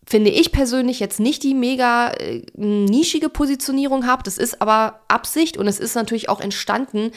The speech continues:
weil ich schon so lange am Markt bin, ja. Es ist häufig so, dass man, wenn man in den Markt einsteigt, sehr spitz positioniert ist und das braucht man auch, um überhaupt Kunden zu gewinnen und Aufmerksamkeit zu generieren und dass man sich dann im Laufe der Zeit, wenn man mehr Erfahrung sammelt und länger am Markt ist,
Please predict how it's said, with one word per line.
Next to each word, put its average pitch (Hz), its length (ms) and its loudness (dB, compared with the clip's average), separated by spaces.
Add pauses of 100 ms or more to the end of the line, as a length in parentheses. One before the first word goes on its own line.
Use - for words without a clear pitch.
(280)
weil 202 160 2
ich 247 100 2
schon 226 200 0
so 214 80 2
lange 208 240 2
am 208 100 0
Markt 202 240 0
bin, - 180 -6 (120)
ja. 190 240 -4 (320)
Es 196 160 -2
ist 214 180 -4
häufig 262 340 2
so, 254 160 0
dass 226 200 0
man, 220 140 2
wenn 214 80 0
man 214 120 2
in 220 80 0
den 208 100 2
Markt 196 280 0
einsteigt, 269 460 0
sehr 202 100 0
spitz - 300 -8
positioniert 254 680 -2
ist - 400 -4
und 202 140 0
das 196 120 -2
braucht 233 260 2
man 277 120 2
auch, 240 220 4
um - 100 -4
überhaupt 196 380 0
Kunden 247 220 2
zu 247 160 -4
gewinnen 226 240 0
und 220 160 -2
Aufmerksamkeit 214 640 -2
zu 208 80 -6
generieren 196 500 0 (480)
und 190 140 0
dass 214 160 0
man 226 100 4
sich 214 140 0
dann 208 160 2
im 202 80 2
Laufe 208 240 4
der 180 160 0
Zeit, 277 340 0
wenn 202 80 -2
man 190 120 0
mehr 196 120 2
Erfahrung 254 460 0
sammelt 185 260 0
und 185 140 -2
länger 190 180 0
am 180 140 0
Markt 220 320 0
ist, - 260 -2